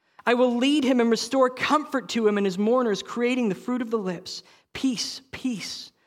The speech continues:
to the far and to the near, says the Lord, and I will heal him. But the wicked are like the tossing sea, for it cannot be quiet,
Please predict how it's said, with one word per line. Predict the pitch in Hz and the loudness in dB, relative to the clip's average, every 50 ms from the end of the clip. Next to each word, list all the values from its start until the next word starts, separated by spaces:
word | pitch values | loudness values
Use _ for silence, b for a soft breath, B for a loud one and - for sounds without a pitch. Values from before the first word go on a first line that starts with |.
| _ _ _ - | _ _ _ -10
to | - 175 | -10 -8
the | 170 170 | -8 -8
far | - - 202 190 190 196 196 196 190 - - | -6 -4 -2 -2 0 -2 -4 -6 -8 -10 -8
and | 190 175 | -8 -8
to | - 180 | -6 -4
the | 185 | -4
near, | 180 160 151 143 135 127 127 | -2 -2 -2 -2 -4 -6 -10
says | - - - 139 131 | -12 -12 -12 -12 -12
the | - 147 | -10 -12
Lord, | 147 139 135 131 127 139 151 _ _ _ _ _ _ - | -12 -10 -12 -12 -14 -16 -18 _ _ _ _ _ _ -14
and | 147 135 | -12 -10
I | 139 156 | -8 -8
will | 143 123 127 | -8 -10 -10
heal | - - - 156 170 165 | -12 -10 -8 -6 -6 -6
him. | 160 143 139 139 143 143 _ _ _ _ _ _ _ _ _ _ _ _ _ _ _ _ - | -6 -8 -12 -16 -18 -20 _ _ _ _ _ _ _ _ _ _ _ _ _ _ _ _ -10
But | 147 - | -6 -4
the | 156 | -2
wicked | 147 185 185 190 170 151 | -2 -2 -2 -2 -2 -2
are | 143 | 0
like | 139 139 135 135 - | 0 -2 -2 -4 -8
the | 131 | -14
tossing | - - - 156 151 151 - - 156 151 | -12 -8 -6 -6 -6 -6 -6 -6 -6 -6
sea, | 143 - - - 151 143 135 135 | -6 -6 -6 -6 -6 -6 -8 -10
for | - - 135 127 | -12 -12 -14 -14
it | 123 - | -14 -12
cannot | - - 175 175 170 165 | -8 -6 -4 -4 -4 -4
be | 175 190 | -6 -10
quiet, | 185 - - 135 127 135 143 160 _ | -10 -8 -10 -10 -10 -10 -14 -20 _